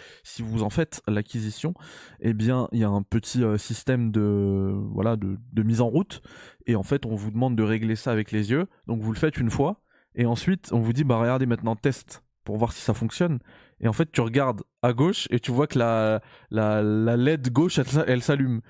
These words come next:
Tu regardes en bas à droite et la led en bas, diagonale, là, en bas à droite, elle s'allume. C'est bluffant. Tu dis, mais purée, on me regarde ? Et ouais, effectivement, on te regarde parce qu'il y a quatre caméras dans le truc. Mais, euh, mais franchement, ça, c'est bluffant.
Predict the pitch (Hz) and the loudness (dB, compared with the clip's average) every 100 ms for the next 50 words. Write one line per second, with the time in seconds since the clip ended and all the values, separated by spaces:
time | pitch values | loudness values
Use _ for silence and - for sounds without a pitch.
0 | - - _ 139 120 135 135 - _ _ | -18 -20 _ -2 2 0 0 -8 _ _
1 | _ 147 147 160 147 135 127 202 - - | _ 0 2 2 0 -2 0 -2 -4 -18
2 | _ _ - 127 123 135 156 120 - _ | _ _ 0 2 2 2 0 -2 -10 _
3 | _ 139 123 147 131 151 131 151 147 143 | _ 0 2 0 2 0 2 2 4 2
4 | 127 110 107 113 135 139 120 165 - 127 | 2 2 2 2 2 2 2 0 2 0
5 | 120 160 156 127 - - - 113 113 196 | 2 2 2 0 -4 -12 -2 2 4 4
6 | 185 185 - 113 - - 170 180 _ _ | 2 0 0 -4 -4 -4 -4 -4 _ _
7 | _ _ _ - 131 143 180 330 269 220 | _ _ _ -6 0 2 2 0 -2 -8
8 | - _ _ - - 127 151 202 190 165 | -14 _ _ -20 -4 0 2 2 0 -4
9 | - 175 185 - 156 196 165 - 147 - | -2 0 0 0 0 2 0 0 0 2
10 | 165 - 156 160 156 143 127 127 113 - | 0 2 2 2 2 2 0 -2 -6 -10
11 | - - _ - 127 131 127 123 120 120 | -20 -20 _ -6 -2 2 2 2 2 2
12 | 117 113 110 113 120 165 208 202 214 214 | 2 0 0 -2 0 0 2 2 2 2
13 | 139 139 170 92 101 | 2 2 0 -2 -4